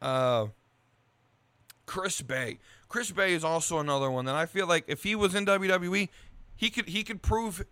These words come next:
that he belongs in W W E. Chris Bay is great. Uh, look, uh, Fandango, he goes by Dirty Dongo down here. Eddie Edwards is just a,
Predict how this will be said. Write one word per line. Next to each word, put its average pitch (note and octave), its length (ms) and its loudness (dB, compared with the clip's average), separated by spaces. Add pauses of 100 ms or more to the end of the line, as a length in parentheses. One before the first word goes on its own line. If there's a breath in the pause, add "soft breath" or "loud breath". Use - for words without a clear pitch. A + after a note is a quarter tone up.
(120)
that D#3+ 100 -4
he F3 80 -6
belongs C#3+ 800 -2
in C#3+ 160 -4
W C3+ 260 0
W A#2+ 260 -4
E. A2 60 -8
Chris F3 200 -6
Bay - 200 -2
is A#2+ 80 -8
great. A2 380 -6 (1160 soft breath)
Uh, C#3 480 8 (4000 loud breath)
look, C3 240 -4 (280)
uh, B2 200 0
Fandango, E3 720 2
he D#3+ 80 -4
goes D3 240 -2
by C3+ 100 2
Dirty D3 300 0
Dongo D3 400 0
down C#3+ 160 -2
here. D3+ 200 -4
Eddie G#3+ 300 2
Edwards F#3+ 440 2
is D3 80 -16
just D#3+ 260 -10
a, C#3 160 0